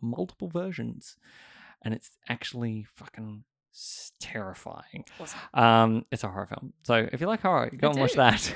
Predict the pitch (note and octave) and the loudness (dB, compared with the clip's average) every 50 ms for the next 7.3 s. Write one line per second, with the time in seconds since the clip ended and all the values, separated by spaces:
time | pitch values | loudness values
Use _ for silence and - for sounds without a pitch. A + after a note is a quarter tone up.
0 | - - - G3 - - - - - - D#3+ - - C#3+ C3+ C3+ C#3 C3+ C3+ C3+ | -10 -10 -10 -10 -8 -8 -8 -8 -8 -8 -4 4 8 10 10 12 12 10 10 8
1 | C3+ C#3 D3 - - D#3+ D3 D#3+ E3+ E3 C#3+ C#3 C#3+ D#3 D#3+ D#3+ D3 A#2+ - - | 6 4 0 -2 0 4 6 8 8 8 8 6 6 4 2 0 0 -2 -4 -10
2 | _ _ _ _ _ _ _ _ _ _ _ _ _ _ _ _ _ _ _ _ | _ _ _ _ _ _ _ _ _ _ _ _ _ _ _ _ _ _ _ _
3 | _ _ - - _ _ _ _ _ _ _ _ - C3+ D3+ D#3+ E3 E3+ D#3+ - | _ _ -18 -18 _ _ _ _ _ _ _ _ 0 4 4 4 4 4 2 -2
4 | - - - - - - - _ - - - - - D3+ - - D3 D#3 D3+ - | -2 -4 -6 -8 -12 -14 -18 _ -20 -18 -16 -16 -14 -10 0 6 8 8 8 8
5 | F#3+ G#3 A3 G#3 F3 F3 D#3+ D3 B2 C3 A#2+ A#2 - - B2+ C3 B2 A#2 A2+ B2 | 6 4 4 6 8 8 8 8 6 4 0 0 -2 0 2 4 4 4 2 2
6 | A#2 C#3+ C3+ C3 B2+ - B2 A#2 G#2+ - C3+ A#2+ - - D3+ D3 D3 C3+ B2 - | 2 2 2 2 0 -2 0 0 0 0 -2 -2 -2 0 0 2 2 2 0 -2
7 | - G#2+ G2+ - A2+ A2+ | -4 -6 -8 -8 -10 -18